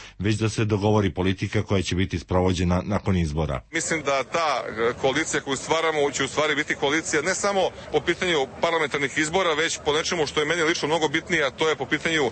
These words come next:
Speaker 2: vođenja politike nakon izbora. Mi smo se ovoga puta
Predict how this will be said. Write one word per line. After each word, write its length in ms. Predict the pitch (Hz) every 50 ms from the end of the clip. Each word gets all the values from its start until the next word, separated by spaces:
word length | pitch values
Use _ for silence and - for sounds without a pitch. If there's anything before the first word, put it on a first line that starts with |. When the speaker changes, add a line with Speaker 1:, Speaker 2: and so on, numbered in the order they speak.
| - - 107
Speaker 2:
vođenja 420 | 110 131 165 160 156 165 156 131
politike 480 | - 135 131 139 151 - 165 151 - 135
nakon 280 | 135 135 - - 123
izbora. 300 | 131 127 123 131 123 110
Mi 120 | 101 135 147
smo 140 | - 170 151
se 260 | - - 151 131 113 - - - -
ovoga 300 | 139 151 175 165 160 139
puta 440 | - - 170 - - 185 156 127